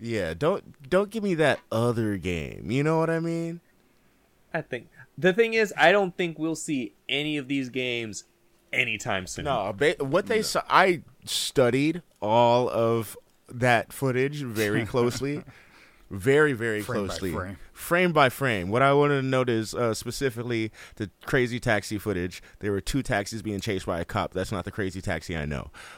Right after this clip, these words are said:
Speaker 1: But, um, we ain't getting shit soon. We ain't get-, that is all concept footage. Beat
Speaker 2: I'm thinking twenty twenty-five
Speaker 1: Beat looks
Speaker 2: is when we start
Speaker 1: strangely
Speaker 2: seeing stuff.
Speaker 1: close. Like,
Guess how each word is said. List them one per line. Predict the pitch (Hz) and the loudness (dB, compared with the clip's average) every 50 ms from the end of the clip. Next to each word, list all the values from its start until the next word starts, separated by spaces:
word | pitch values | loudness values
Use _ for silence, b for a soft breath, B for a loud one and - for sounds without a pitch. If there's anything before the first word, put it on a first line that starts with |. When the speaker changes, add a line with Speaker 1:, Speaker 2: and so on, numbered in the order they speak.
| B B _ | B B _
Speaker 1:
But, | - 139 139 135 123 - _ _ _ _ _ - | 4 4 6 6 4 2 _ _ _ _ _ -4
um, | - 117 113 113 110 110 104 101 101 101 95 90 - _ - _ _ _ _ _ _ _ _ _ _ _ _ _ _ _ _ _ _ _ _ _ _ _ _ _ _ _ 131 139 | 0 2 2 4 4 2 2 0 -4 -6 -8 -12 -14 _ -20 _ _ _ _ _ _ _ _ _ _ _ _ _ _ _ _ _ _ _ _ _ _ _ _ _ _ _ -20 -14
we | 131 120 113 107 120 151 170 214 233 | -12 -12 -10 -8 -6 -2 2 4 6
ain't | 208 165 139 110 | 6 6 4 2
getting | 117 104 85 80 | -2 -4 -4 -6
shit | - - - 104 92 - - - | -8 -8 -6 -6 -8 -8 -8 -10
soon. | - - 90 80 76 76 76 82 92 - _ _ - | -10 -8 -8 -8 -8 -10 -12 -14 -16 -20 _ _ -10
We | 127 170 220 208 | -6 2 4 6
ain't | 185 170 139 | 6 6 6
get-, | 123 143 127 123 | 4 2 2 4
that | 156 180 175 | 4 4 4
is | 147 120 131 | 2 0 0
all | 101 127 131 131 127 127 127 120 110 | 0 2 4 6 6 6 6 6 4
concept | - - - 107 107 104 98 - 113 107 98 - | 2 -2 -4 -4 -4 -4 -6 -4 -4 -4 -4 -4
footage. | - - 107 95 95 92 92 90 - - b b b b b b b b b b b - _ - 120 120 107 - - - - - | -6 -4 -4 -2 -2 -4 -4 -6 -8 -12 b b b b b b b b b b b -20 _ -16 -14 -14 -14 -14 -16 -20 -12 -6
Beat | - 139 156 170 185 214 - _ _ _ _ _ - - | -4 -2 -2 -2 -4 -6 -10 _ _ _ _ _ -8 -4
Speaker 2:
I'm | 120 135 139 | -4 -4 -2
thinking | - 143 135 120 127 120 110 104 | -2 -4 -4 -4 -4 -4 -6 -6
twenty | - - 135 123 123 120 113 | -8 -8 -6 -4 -4 -4 -6
twenty-five | - - 113 110 107 - - 101 95 92 90 90 90 90 90 - | -6 -8 -8 -8 -8 -6 -4 -2 -2 0 0 -2 -2 -2 -4 -4
Speaker 1:
Beat | 139 156 180 - - | -4 -4 -6 -6 -4
looks | 151 143 120 - - - - - - | -2 -2 -2 -2 -4 -10 -12 -10 -8
Speaker 2:
is | - 98 98 | -6 -4 -2
when | 127 127 131 135 139 139 | -2 -2 -2 -2 -2 -4
we | 117 | -6
start | 113 123 127 92 90 123 | -6 -4 -2 0 0 0
Speaker 1:
strangely | 120 117 | -2 -4
Speaker 2:
seeing | 113 87 87 | -6 -8 -12
stuff. | - - - 90 82 | -14 -12 -8 -6 -4
Speaker 1:
close. | 123 120 120 123 127 - - - - | -2 0 0 0 0 -2 -6 -6 -4
Like, | 110 104 101 95 92 - - | -2 -2 0 -2 -2 -6 -10